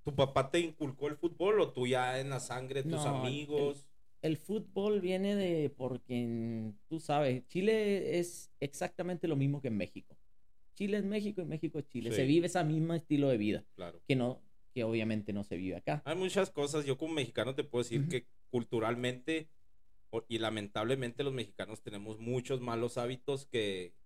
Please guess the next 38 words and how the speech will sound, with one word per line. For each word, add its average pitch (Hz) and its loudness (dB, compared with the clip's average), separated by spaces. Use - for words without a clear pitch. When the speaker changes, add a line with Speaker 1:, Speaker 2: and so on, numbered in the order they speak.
Speaker 1:
que 101 2
a 98 2
diferencia 101 -2
de 117 0
Chile, 107 -8
pues 104 -8
no, 90 -16
no 98 -14
los 104 -10
tiene, 131 -2
¿verdad? 107 -8
Speaker 2:
En 196 -2
ciertos 233 2
aspectos, 170 2
Speaker 1:
Pero 139 6
sí, 135 0
Speaker 2:
pero, 143 6
Speaker 1:
como 147 6
dices 139 0
Speaker 2:
pero 156 4
Speaker 1:
tú, 170 4
Speaker 2:
sí 180 2
la 185 6
vida 190 4
es 185 2
muy, 175 0
muy 156 0
Speaker 1:
muy 170 0
Speaker 2:
similar. 170 2
Speaker 1:
similar. 302 -4
Speaker 2:
Y 131 2
el 120 0
fútbol 156 -2
era 151 -2
lo 123 0
único 185 -2
que, - -14
eh, 78 -10